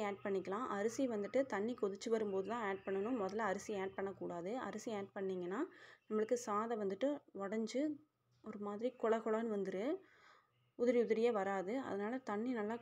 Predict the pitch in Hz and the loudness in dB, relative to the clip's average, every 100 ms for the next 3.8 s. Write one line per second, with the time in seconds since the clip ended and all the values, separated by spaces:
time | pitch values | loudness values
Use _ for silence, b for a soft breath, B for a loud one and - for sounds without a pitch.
0 | 208 202 214 226 226 202 208 214 240 196 | -2 -2 0 -2 -2 -4 -2 -2 -2 -4
1 | 202 214 190 - 185 180 185 302 349 _ | -4 -4 -4 -4 -2 -2 0 -2 -4 _
2 | _ _ _ _ _ _ _ _ _ _ | _ _ _ _ _ _ _ _ _ _
3 | - - _ _ 226 240 226 | -20 -20 _ _ -4 0 2